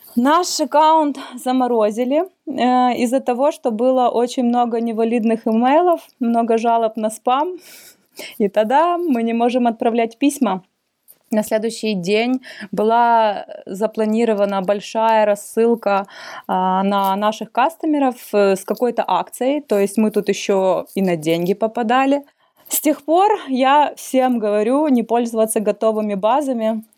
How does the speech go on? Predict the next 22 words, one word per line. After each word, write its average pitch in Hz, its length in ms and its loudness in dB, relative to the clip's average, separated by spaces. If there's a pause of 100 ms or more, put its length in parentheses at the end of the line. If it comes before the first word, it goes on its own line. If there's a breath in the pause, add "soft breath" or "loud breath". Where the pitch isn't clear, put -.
(140)
а 202 340 2 (280)
собирать 226 680 0 (240)
не 233 120 0
сколько 240 400 -2
вручную, 262 840 2
но 214 180 2
вручную 254 1000 2 (140)
проверять. 220 600 0 (320 loud breath)
А, 190 340 2
есть 202 480 -2
инструменты, 269 680 2
если 214 320 -2
интересно, 233 540 0
я 202 200 0
потом, 208 560 -2
э, 180 520 -2
поделюсь 214 640 0 (200)
по, 214 460 2 (380 loud breath)
э, 175 200 0
быстрому 202 440 -4
поиску 226 520 -2
имейлов, 320 580 2